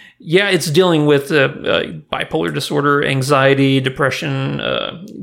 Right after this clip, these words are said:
gorophobi-, agoraphobia, stuff like that. It's dealing with all of those. But I think at the heart of it, I think this is a paternal issue movie, and it's supposed to be about people who, you know, deal with, uh,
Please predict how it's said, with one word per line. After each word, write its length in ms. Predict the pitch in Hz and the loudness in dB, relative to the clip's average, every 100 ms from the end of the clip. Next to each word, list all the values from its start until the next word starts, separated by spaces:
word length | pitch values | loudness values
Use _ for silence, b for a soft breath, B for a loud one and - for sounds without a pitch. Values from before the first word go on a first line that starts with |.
| 156 | -6
gorophobi-, 680 | 175 156 143 - 151 147 - | 0 2 2 2 2 2 -2
agoraphobia, 720 | - 165 139 160 156 156 156 | 2 2 4 2 4 4 4
stuff 240 | 151 - 175 | 2 -4 -6
like 120 | - | -4
that. 120 | 180 | -2
It's 120 | 139 | -2
dealing 300 | 196 196 175 | 0 2 2
with 120 | 143 | 2
all 220 | 165 185 151 | 4 4 4
of 80 | |
those. 460 | 151 202 170 - - B B B B B B _ _ _ - | 4 4 2 0 -6 B B B B B B _ _ _ 2
But 300 | 190 175 170 - _ - | 4 4 2 -8 _ -10
I 100 | - | -6
think 240 | - 190 | -2 0
at 80 | 185 | 0
the 60 | 147 | -2
heart 300 | - 170 202 | 0 2 4
of 140 | 143 | 2
it, 140 | 143 - | 0 0
I 60 | 135 | -6
think 320 | - 175 160 | -4 -4 0
this 240 | 156 139 | -2 0
is 220 | 165 139 | 0 2
a 440 | 147 135 131 131 180 - - - _ - | 4 4 4 0 -4 -12 -20 -20 _ -6
paternal 520 | 165 - 165 151 143 | -4 0 2 4 2
issue 480 | 131 - 117 117 - | 2 -2 -6 -8 -10
movie, 380 | - 160 117 - | -8 -6 -4 -6
and 120 | 151 | -6
it's 100 | 147 | -6
supposed 540 | - - - 180 170 - | -8 -10 2 4 4 0
to 60 | |
be 120 | 151 147 | -2 -2
about 340 | 151 151 - | 0 -2 -4
people 260 | - - 143 | -8 -6 -6
who, 360 | - - - - | -4 -6 -8 -10
you 100 | 175 | -6
know, 160 | 151 | -6
deal 280 | 151 160 147 | -4 -2 -2
with, 200 | - - | -2 -6
uh, 160 | - | -6